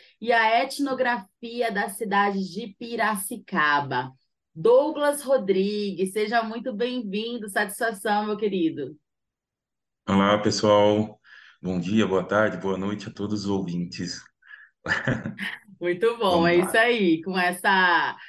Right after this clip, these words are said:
Speaker 1: com essa coisa da internet, né? Às vezes o conteúdo vai pro ar num horário, mas aí as pessoas
Speaker 2: Uhum.
Speaker 1: assistem naquele tempinho que tem brecha.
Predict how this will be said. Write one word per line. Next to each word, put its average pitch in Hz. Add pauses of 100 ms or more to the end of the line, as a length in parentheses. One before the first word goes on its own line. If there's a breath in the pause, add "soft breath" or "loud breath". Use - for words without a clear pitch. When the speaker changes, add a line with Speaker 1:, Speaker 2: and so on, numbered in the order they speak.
(240 loud breath)
Speaker 1:
com 180
essa 185
coisa 196
da 190
internet, 202
né? 226
Às 202
vezes 190
o 208
conteúdo 196
vai 180
pro 196
ar 180
num 185
horário, 185
mas 170
aí 175
as 190
pessoas 185
Speaker 2:
Uhum. 175
Speaker 1:
assistem 202
naquele 185
tempinho 185
que -
tem 170
brecha. 202